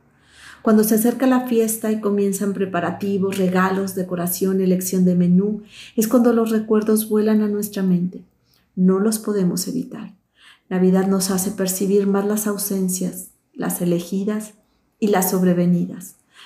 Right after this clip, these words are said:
La mesa está puesta, la cena lista, regalos comprados y envueltos,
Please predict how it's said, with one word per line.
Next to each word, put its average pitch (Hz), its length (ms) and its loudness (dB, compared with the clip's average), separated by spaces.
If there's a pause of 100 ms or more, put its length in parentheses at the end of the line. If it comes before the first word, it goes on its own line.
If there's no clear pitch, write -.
La 202 80 2
mesa 196 200 2
está 190 320 -4
puesta, - 640 -6
la 190 120 -4
cena 196 280 0
lista, 190 480 -4 (380)
regalos 220 400 2
comprados 220 640 2
y 220 40 4
envueltos, 180 640 -4